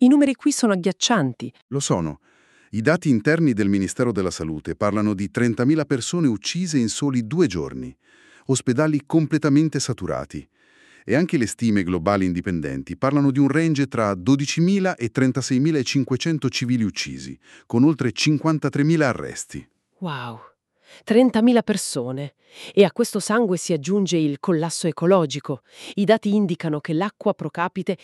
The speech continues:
Speaker 1: è scesa sotto la soglia critica di ottocentocinquanta metri cubi.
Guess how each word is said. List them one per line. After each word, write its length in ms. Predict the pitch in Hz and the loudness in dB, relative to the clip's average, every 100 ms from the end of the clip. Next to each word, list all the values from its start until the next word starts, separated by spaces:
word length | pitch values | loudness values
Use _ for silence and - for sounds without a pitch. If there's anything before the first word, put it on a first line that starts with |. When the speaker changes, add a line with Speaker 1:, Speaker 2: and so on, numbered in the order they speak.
| - | -14
Speaker 1:
è 80 | - | -6
scesa 320 | 190 262 190 | 0 0 0
sotto 320 | 180 262 - 185 | -2 -2 0 -2
la 100 | 170 | 0
soglia 320 | 220 214 180 | 0 0 -2
critica 460 | 185 220 196 - | -2 -6 -4 -4
di 100 | 151 | -2
ottocentocinquanta 1040 | 165 - 160 196 190 170 165 147 170 170 156 | -2 -4 -4 -2 -2 -6 -6 -4 -4 -2 -4
metri 240 | 151 147 | -4 -6
cubi. 420 | - 123 120 135 | -8 -10 -6 -6